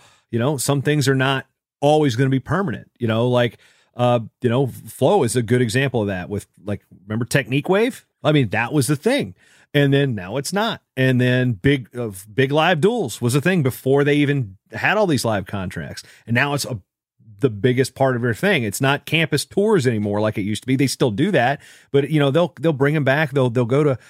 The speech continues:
they'll go here and they'll have a, a series and, you know, these documentaries they're doing. I mean, th-, there's, it's, it's, it's evolving. It's not like you have to do this one thing the whole way. I mean,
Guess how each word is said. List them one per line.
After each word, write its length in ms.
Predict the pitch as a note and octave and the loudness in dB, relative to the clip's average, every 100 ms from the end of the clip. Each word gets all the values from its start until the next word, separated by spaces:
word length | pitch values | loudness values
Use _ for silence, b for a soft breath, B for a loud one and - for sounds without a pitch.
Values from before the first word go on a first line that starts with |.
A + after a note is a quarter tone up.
| b | b
they'll 100 | - | -2
go 140 | A2 C3+ | 2 2
here 340 | A2 C3+ C#3+ | 2 2 2
and 80 | C#3+ | 0
they'll 160 | B2 A#2 | 0 0
have 200 | A#2+ G#2+ | -2 -2
a, 160 | D#2+ | -4
a 40 | F#2+ | -6
series 640 | - C#3 D3 D3 D3+ B2+ | -2 0 2 2 2 0
and, 160 | A2 B B - | -2 B B -2
you 80 | |
know, 80 | B2+ | 0
these 160 | B2 F#2 | 2 2
documentaries 640 | C3+ B2+ A#2 A#2+ - C#3 | 0 0 -2 -2 -2 0
they're 100 | D3 | 2
doing. 260 | D3+ E3 F3+ | 2 2 2
I 40 | |
mean, 280 | B2+ A#2 G#2 - _ _ | 0 -2 -4 -10 _ _
th-, 200 | G#2+ D3 | -6 -4
there's, 260 | D3+ D#3 A#2 - _ _ _ _ _ _ _ | 2 2 2 -4 _ _ _ _ _ _ _
it's, 180 | D3+ - | -4 0
it's, 180 | D#3 - | -2 -2
it's 240 | C3 D#3 - | -2 -2 0
evolving. 500 | C#3 C3+ D#3+ A#2 A2 | 2 2 2 0 -4
It's 140 | G#2 | -2
not 100 | D3+ | 0
like 200 | D3 C#3+ | 0 0
you 80 | C#3+ | 0
have 160 | C#3 - | 0 -2
to 80 | |
do 180 | A#2 C3+ | 0 2
this 240 | C3+ C#3 G#2+ | 2 -2 -2
one 220 | B2+ C3 | -2 -2
thing 180 | C#3 C3+ | -2 -2
the 60 | |
whole 220 | A2 C3+ C3+ | -2 0 2
way. 280 | D#3+ A2 | 2 2
I 40 | G2 | -2
mean, 240 | A2 G#2+ | -2 -4